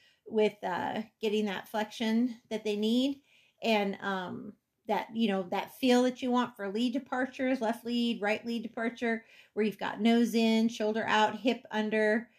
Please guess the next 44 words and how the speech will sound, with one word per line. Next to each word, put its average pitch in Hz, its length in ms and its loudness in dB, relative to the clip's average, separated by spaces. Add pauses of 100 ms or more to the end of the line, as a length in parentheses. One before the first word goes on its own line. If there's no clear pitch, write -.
(240)
and, 202 240 -2
you 208 100 2
know, 190 100 0
being 196 220 -2
able 202 160 -2
to 190 160 -4 (560)
get 208 140 2
your 208 100 0
horse 220 320 0 (140)
giving 214 260 0
their 208 100 0
nose 208 340 2
and 190 260 -6 (120)
scissor 226 380 0
legs, 214 400 2
all 226 180 0
of 220 60 0
that's 202 300 -2
gonna 202 180 -6
be 196 160 -2
really 202 220 2
important 208 520 -2 (440)
as 196 200 -2
well. 214 540 4 (240)
Um, 196 420 -4 (600)
so, 208 500 2 (440)
like 220 160 2
I 233 40 2
said, 233 200 0
the 208 80 2
D 254 240 0
pattern 262 300 4
is 247 80 0
probably 208 340 -2
one 202 120 -2
of 196 60 -4
my 190 100 -2
favorite 247 520 2
because 226 360 -2
it 214 200 -6
works 214 260 -6
a 196 60 -10
straight 226 440 -4
line 226 400 2